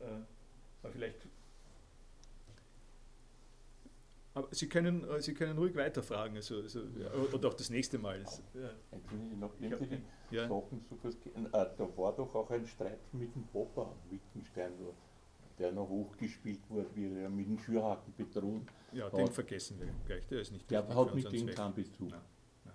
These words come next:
Speaker 2: Ah, geht es da nicht um,
Speaker 1: Nein.
Speaker 2: äh, Realismus, Konstruktivismus oder was bei dem?
Speaker 1: Äh, bei uns geht es da nicht
Speaker 2: Nein,
Speaker 1: um.
Speaker 2: also die, die spielt da nicht
Speaker 1: Zu
Speaker 2: mit.
Speaker 1: Popper und Wittgenstein habe ich nichts zu sagen.
Speaker 2: Bitte?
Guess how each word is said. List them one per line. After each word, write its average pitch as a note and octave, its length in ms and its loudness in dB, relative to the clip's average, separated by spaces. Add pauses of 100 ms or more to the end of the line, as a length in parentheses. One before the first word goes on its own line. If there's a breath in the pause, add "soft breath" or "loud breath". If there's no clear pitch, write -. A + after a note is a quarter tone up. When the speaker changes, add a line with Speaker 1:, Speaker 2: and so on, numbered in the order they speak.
Speaker 2:
Ah, F2+ 140 -4 (120)
geht F#2+ 160 -4
es G#2+ 140 -6
da B2 100 -2
nicht A#2 220 0
um, A#2 80 -2
Speaker 1:
Nein. A2+ 100 0
Speaker 2:
äh, F#2 540 2
Realismus, G#2 840 -4
Konstruktivismus A#2+ 1000 -8
oder G#2 180 -2
was - 100 -4 (100)
bei - 80 -2
dem? - 160 -6
Speaker 1:
Äh, - 40 -2 (1600)
bei C3 100 -2
uns D#3 220 -6
geht C3 200 0
es - 140 -8
da A#2 100 0
nicht G2 200 -4
Speaker 2:
Nein, B2+ 220 8
Speaker 1:
um. - 60 6
Speaker 2:
also C3+ 200 8 (180)
die, B2 140 -4
die A#2+ 140 -2
spielt - 300 -2
da B2+ 60 6
nicht A2+ 160 4
Speaker 1:
Zu D3+ 80 2
Speaker 2:
mit. A2 100 4
Speaker 1:
Popper C#3+ 260 6
und A#2 140 6
Wittgenstein A#2 380 -4
habe G#2 100 -4
ich G#2 60 -2
nichts G2+ 200 -10
zu - 60 -18
sagen. - 320 -12 (480)
Speaker 2:
Bitte? C#3 280 6